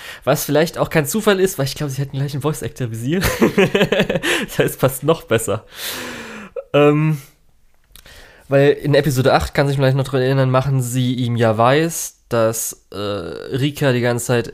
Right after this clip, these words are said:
ich finde halt auch das schon auch ganz lustig,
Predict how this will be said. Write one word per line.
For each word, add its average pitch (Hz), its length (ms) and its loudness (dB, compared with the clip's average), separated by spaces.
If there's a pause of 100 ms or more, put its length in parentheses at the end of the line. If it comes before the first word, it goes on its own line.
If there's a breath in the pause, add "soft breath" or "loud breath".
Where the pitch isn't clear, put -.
(160 loud breath)
ich - 80 -12
finde 165 160 4
halt 139 100 4
auch 131 120 0
das - 240 -8 (540)
schon 143 260 0
auch 131 260 2
ganz 135 260 -2
lustig, 135 480 -2